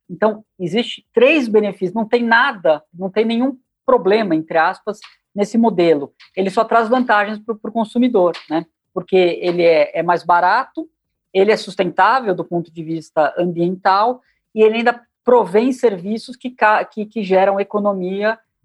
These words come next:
é, de energia pro cliente, portanto, corte de custos, né? De um custo hoje que é relevante, né? A tarifa de energia tem subido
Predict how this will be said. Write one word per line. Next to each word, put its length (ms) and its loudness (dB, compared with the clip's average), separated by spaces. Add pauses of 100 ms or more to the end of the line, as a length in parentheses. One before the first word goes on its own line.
é, 300 4
de 100 -2
energia 540 -2
pro 120 -14
cliente, 320 -6
portanto, 460 -2
corte 380 -2
de 20 -20
custos, 460 -2
né? 200 -2 (120)
De 80 -14
um 60 -14
custo 320 -6
hoje 140 -2
que 140 -6
é 100 2
relevante, 640 -2
né? 80 -8
A 40 -8
tarifa 340 -4
de 60 -10
energia 340 -4
tem 140 -12
subido 500 -10